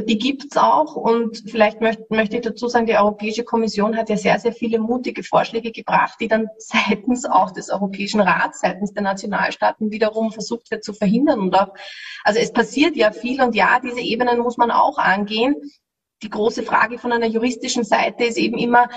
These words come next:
was für ein Handwerkszeug steht mir zur Verfügung? Und teilweise habe ich halt auch das Thema, dass ich keinen sinnvollen Rechtsweg beschreiten kann, weil eben keine Gesetze gemacht worden sind,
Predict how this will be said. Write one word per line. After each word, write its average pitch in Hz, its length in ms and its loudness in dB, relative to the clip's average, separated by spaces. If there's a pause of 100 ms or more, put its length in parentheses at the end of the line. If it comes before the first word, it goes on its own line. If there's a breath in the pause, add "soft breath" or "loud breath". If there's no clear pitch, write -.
(380 loud breath)
was 202 240 0
für 240 180 -2
ein 202 220 2
Handwerkszeug 226 760 0
steht 214 240 -4
mir 220 140 2
zur 220 120 -4
Verfügung? 208 560 0
Und 202 180 0
teilweise 214 680 2
habe 214 160 0
ich 220 100 -8
halt 214 140 0
auch 208 140 0
das 208 120 -12
Thema, 220 280 2
dass 220 160 -6
ich 214 120 -12
keinen 208 420 2
sinnvollen 220 540 0
Rechtsweg 202 520 -2
beschreiten 226 540 0
kann, 208 320 2 (320 loud breath)
weil 202 260 2
eben 208 260 -2
keine 202 280 2
Gesetze 220 640 2
gemacht 202 500 -2
worden 220 240 2
sind, 247 380 -2